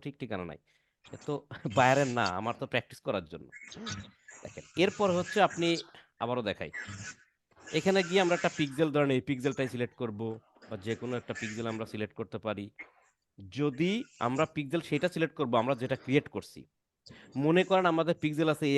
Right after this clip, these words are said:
একটা, এই একটা, এই একটা। তা আমি এখন কোন ওয়েবসাইটের জন্য কাজ করতেছি, সেই ওয়েবসাইটের জন্য কোন পিক্সেলটা সিলেক্ট করছে, আমাকে সেই পিক্সেল সিলেক্ট করতে হবে। কেবি ফ্যাশন ডট কম নামে একটা ওয়েবসাইট,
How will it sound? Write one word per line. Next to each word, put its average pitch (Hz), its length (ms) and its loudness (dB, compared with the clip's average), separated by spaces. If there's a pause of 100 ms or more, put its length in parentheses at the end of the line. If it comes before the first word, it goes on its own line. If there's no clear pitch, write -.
একটা, - 240 2 (240)
এই 127 160 0
একটা, - 180 -4 (120)
এই 139 140 6
একটা। - 240 -8 (260)
তা - 120 -4
আমি 143 140 2
এখন 165 120 -4 (120)
কোন 262 160 8
ওয়েবসাইটের 185 420 8
জন্য 147 120 6 (100)
কাজ 98 100 0 (100)
করতেছি, 85 360 -14 (400)
সেই 208 260 8
ওয়েবসাইটের 214 440 10
জন্য 214 100 6 (140)
কোন 285 100 8 (100)
পিক্সেলটা 180 380 2
সিলেক্ট 165 200 0
করছে, 160 180 -2
আমাকে 160 220 -2
সেই 220 160 8
পিক্সেল 156 300 0
সিলেক্ট 117 260 -2
করতে 95 240 -10
হবে। 78 120 -10 (540)
কেবি 220 260 10 (100)
ফ্যাশন 196 260 4 (100)
ডট - 220 6
কম 170 200 6
নামে 156 200 4
একটা - 140 -4
ওয়েবসাইট, 151 400 2